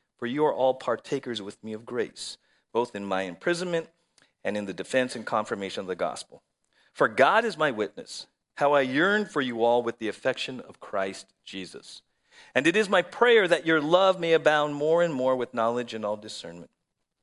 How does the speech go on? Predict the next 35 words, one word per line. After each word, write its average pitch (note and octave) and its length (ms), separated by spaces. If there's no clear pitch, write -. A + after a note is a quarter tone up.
so - 160
that C3+ 160
you A#2+ 80
may, C3 320
you B2+ 120
may B2+ 120
approve D3+ 440
what C3 120
is G#2 160
excellent, - 540
and A#2+ 80
so C#3 140
be A#2+ 160
pure D3+ 280
and C3+ 140
blameless A#2 600
for A2 80
the F#2+ 120
day F2+ 140
of F2 120
Christ, - 400
filled D#3 240
with D3 100
the - 80
fruit D3 260
of B2 140
righteousness A2+ 640
that - 140
comes A2 340
through F2+ 400
Jesus F2 380
Christ D#2+ 480
to - 100
the F#2+ 80
glory F2+ 500